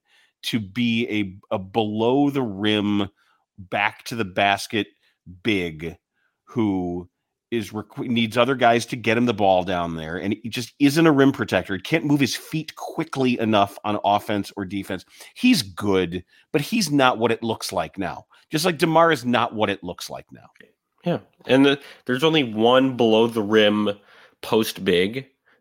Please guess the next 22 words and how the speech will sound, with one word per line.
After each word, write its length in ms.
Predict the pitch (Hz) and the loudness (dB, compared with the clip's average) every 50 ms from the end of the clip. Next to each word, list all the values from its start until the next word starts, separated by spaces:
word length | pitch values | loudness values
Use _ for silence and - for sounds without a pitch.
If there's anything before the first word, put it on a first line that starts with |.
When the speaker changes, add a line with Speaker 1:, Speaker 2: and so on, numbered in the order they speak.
| _ | _
Speaker 2:
that 320 | 104 104 101 98 104 101 - _ _ _ _ _ _ _ _ _ _ _ _ - | 0 2 2 2 2 0 -4 _ _ _ _ _ _ _ _ _ _ _ _ -6
can 480 | - 120 104 98 98 98 90 - - _ - | -2 0 0 0 0 -2 -2 -6 -10 _ -14
keep 360 | - - 127 120 - - - | -4 -2 -2 -2 -2 -4 -2
doing 320 | - 110 107 107 107 104 | 0 2 2 4 4 4
that 200 | 98 95 101 107 | 2 2 2 0
for 100 | - - | 0 0
years 260 | 104 98 98 98 95 - | 0 0 0 0 -2 -4
to 60 | - | -8
come, 360 | - - 95 87 90 95 101 | -8 -6 -4 -4 -2 -2 -2
and 100 | 101 98 | 0 0
I 80 | 92 92 | -2 -2
think 220 | - 110 95 90 | -2 -4 -4 -2
we 140 | 101 95 98 | 0 0 2
all 260 | 98 101 104 107 104 | 4 4 4 4 4
know 200 | 98 95 87 87 | 4 4 2 2
who 180 | 104 101 92 90 | 2 0 0 0
that 200 | 87 87 85 82 | 0 0 0 0
is 220 | 85 90 95 95 | -2 -2 -4 -4
because 320 | - 98 92 - 98 90 98 | -6 -6 -2 0 0 0 0
he's 160 | 98 92 - | -2 -4 -4
pretty 260 | - - 104 87 85 | 0 0 0 0 0
special. 580 | - - - 80 85 - - 104 135 175 - | -2 -4 -4 -4 -4 -2 0 0 0 0 -2